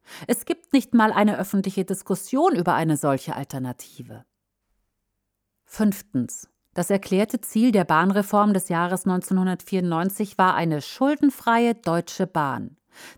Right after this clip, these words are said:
Deshalb übernahm damals der Bund im Januar neunzehnhundertvierundneunzig mehr als fünfzig Milliarden D-Mark an Bundesbahn- und Reichsbahnschulden. Deshalb startete die D D B im Januar neunzehnhundertvierundneunzig komplett schuldenfrei.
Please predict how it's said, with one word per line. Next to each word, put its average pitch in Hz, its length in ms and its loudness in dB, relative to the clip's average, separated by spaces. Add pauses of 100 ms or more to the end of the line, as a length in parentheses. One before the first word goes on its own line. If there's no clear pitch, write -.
Deshalb 175 560 2
übernahm 165 440 0
damals 185 400 2
der 170 120 -2
Bund 196 280 0
im 180 120 -2
Januar 185 380 0
neunzehnhundertvierundneunzig 185 1400 -2 (260)
mehr 202 240 4
als 175 240 -2
fünfzig - 540 -2
Milliarden 190 540 4
D-Mark 190 480 0
an 175 160 0
Bundesbahn- 180 580 0
und 202 160 -2
Reichsbahnschulden. 135 1000 -2 (380)
Deshalb 202 420 2
startete 190 540 2
die 202 120 -2
D 175 120 -8
D 180 140 -4
B 196 260 0
im 247 120 4
Januar 208 380 4
neunzehnhundertvierundneunzig 190 1300 -2 (240)
komplett 208 640 -2
schuldenfrei. 156 880 -2